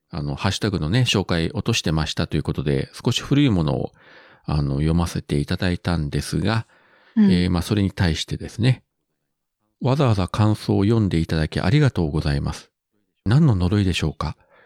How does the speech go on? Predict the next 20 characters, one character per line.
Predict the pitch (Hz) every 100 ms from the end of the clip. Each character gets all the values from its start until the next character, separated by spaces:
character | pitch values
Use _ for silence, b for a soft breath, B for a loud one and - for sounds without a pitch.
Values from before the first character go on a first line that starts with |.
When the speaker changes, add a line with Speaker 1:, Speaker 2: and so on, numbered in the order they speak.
| b
Speaker 1:
尻 | - - 107 123
が | 92
割 | 82 101
れ |
た | -
話 | 90 113 113 104
を |
し | 85
て | - 90
い | 85
た | 80
ら、 | 78 -
う | 117
さ | 117
こ | 107 90
さ | 82
ん | 80
が | 76
腕 | 98 101 113
を。 | -